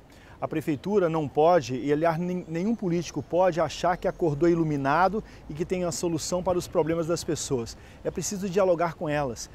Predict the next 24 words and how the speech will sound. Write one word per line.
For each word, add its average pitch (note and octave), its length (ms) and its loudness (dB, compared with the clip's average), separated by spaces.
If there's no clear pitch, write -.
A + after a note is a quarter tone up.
é C#3+ 80 -6
preciso F#3 280 -8
conversar F#3+ 460 -2
com - 80 -8
as G3 120 -6
pessoas F3 420 -4
para F#3+ 120 -6
saber F3 280 -6
quais F#3+ 200 -4
são F#3+ 140 -6
as E3+ 120 -4
demandas, D#3+ 500 -2
as D3+ 160 -6
necessidades D3+ 880 -4
e - 60 -10
os F3+ 140 -2
desejos F3 560 0
delas. C3 480 2
Aqui D#3 280 -2
na G#3+ 120 2
Praça D3+ 440 2
Nobel, C#3+ 400 2
no C#3 100 -4
Grajaú, C3+ 540 -2